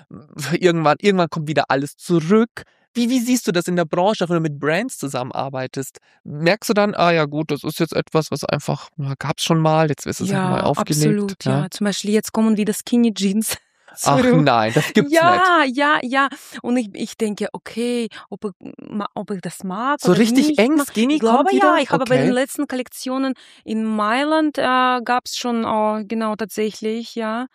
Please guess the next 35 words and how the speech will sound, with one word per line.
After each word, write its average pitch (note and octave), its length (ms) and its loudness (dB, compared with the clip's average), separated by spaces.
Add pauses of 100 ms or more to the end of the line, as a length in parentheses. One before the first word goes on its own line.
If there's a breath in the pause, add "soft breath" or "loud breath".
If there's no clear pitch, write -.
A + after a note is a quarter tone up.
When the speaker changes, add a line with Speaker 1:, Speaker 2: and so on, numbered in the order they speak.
(160 soft breath)
Speaker 1:
Okay. C3+ 460 2
Speaker 2:
Und - 260 0
bei G#3 140 0
Diesel, C4+ 580 -4
glaube C4 300 -2
ich, - 60 -2
auch. B3+ 360 2
Und A3 200 0
ich G#3+ 100 -2
denke, A3+ 300 -2 (600 loud breath)
puh, D#4 640 0
okay, B3+ 560 -2
alle C4+ 200 2
Frauen C4 380 0
waren B3 300 2
eher C4+ 200 -2
froh, C4+ 640 -4
<laughs> C4+ 40 2
dass C#4 200 -2
sie C4+ 180 -2
ein D4 120 4
bisschen D4 260 0
weiteren D4 500 2
Hosen C#4+ 360 -6
tragen C#4+ 360 -2
dürften, C4+ 520 -8
weil, A#3+ 180 0
Speaker 1:
Ja. C#3+ 240 4
Speaker 2:
ja, A3+ 300 0
das A3+ 200 -6
einfach A3 340 0
bequemer - 640 -6
ist. A3+ 280 -10 (720 soft breath)
Aber A3 180 0
schauen C4 280 2